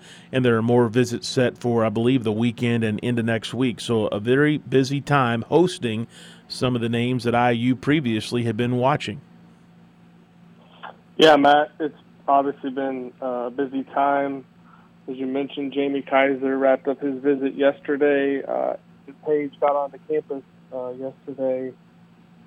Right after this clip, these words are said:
Speaker 2: and will be there. Um,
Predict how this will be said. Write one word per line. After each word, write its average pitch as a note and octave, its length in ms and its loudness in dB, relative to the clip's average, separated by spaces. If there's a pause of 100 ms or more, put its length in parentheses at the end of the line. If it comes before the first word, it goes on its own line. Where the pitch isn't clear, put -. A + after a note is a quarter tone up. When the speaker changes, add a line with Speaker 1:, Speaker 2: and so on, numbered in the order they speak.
(120)
Speaker 2:
and B2 440 -6
will B2 140 -6
be C3 180 -6
there. B2+ 540 -6 (440)
Um, A2+ 340 -16